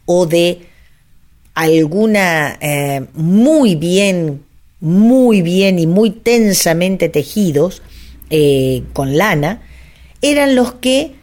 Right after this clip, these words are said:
eh, donde el, el hombre solía enganchar los patacones que podía tener. Pero cuando enganchaba patacones era de cuero, podía ser un cuero de vaca, o cuero de yegua, o yeguarizo, o cuero carpincho,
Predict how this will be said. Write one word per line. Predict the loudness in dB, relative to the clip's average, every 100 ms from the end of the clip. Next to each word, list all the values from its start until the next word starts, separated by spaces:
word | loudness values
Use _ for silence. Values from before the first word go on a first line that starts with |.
| _ _ -4
eh, | -2
donde | 0 0 2 0 0
el, | -2 -2
el | -2 0
hombre | 0 0
solía | -2 -2 -2 -2
enganchar | -2 -4 -2 -4 -2
los | -4
patacones | -4 -6 -4 -6 -6 -8 -10
que | -8
podía | -6 -6 -8
tener. | -12 -18 -20 -20 _ _ -20 _ -8
Pero | -2 0
cuando | 0 -2
enganchaba | -2 -4 -2 -2
patacones | -2 -4 -4 -2 -2
era | 0 0
de | -2
cuero, | -2 -2 -2 -6
podía | -10 -4 -2
ser | -2 -2
un | -4
cuero | 0 2 2 0
de |
vaca, | 0 -2 -2 -2
o | -2
cuero | -4 -4
de | -6
yegua, | -2 0 2 0 0 -4
o | -10
yeguarizo, | -10 -14 -6 -6 -2 -4 -4 -2 -4 -6 -18 -20 -18 -4
o | -2
cuero | 0 0 0
carpincho, | -2 -2 -4 -4 -6 -10 -12